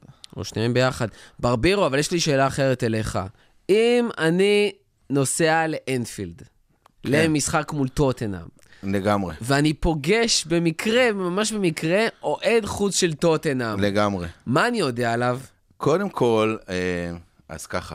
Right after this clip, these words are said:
Speaker 2: אה, טוטנהאם, אה, היא, היא יצאה לשם, אה, שהוא, אנחנו ת-, נדבר עליו, למה, למה יצא להם שם של קבוצה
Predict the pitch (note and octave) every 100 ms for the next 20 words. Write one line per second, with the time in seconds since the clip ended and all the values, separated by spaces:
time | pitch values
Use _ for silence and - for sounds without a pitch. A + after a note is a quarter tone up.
0 | - _ _ _ - - _ _ _ G2+
1 | A#2 A#2 A#2 F3 A#3+ A#3+ F#3+ F#3+ F#3+ F#3+
2 | G3 F#3+ E3 D#3+ - D3+ D3+ D3+ C#3+ C#3+
3 | - D#3+ D#3+ - D#3+ D#3 A2 B2 B2 A#2+
4 | A#2+ G#2+ - A#2+ A#2+ A#2 F2+ C2 C#2 G#2
5 | G2+ A2+ C3 C3 A#2+ D3 D3+ B2+ B2 C3+
6 | C#3+ C3+ A#2+ C3+ D3+ B2+ - C3+ B2 B2+
7 | A#2+ A2+ G2+ - G#2+ G#2+ G2+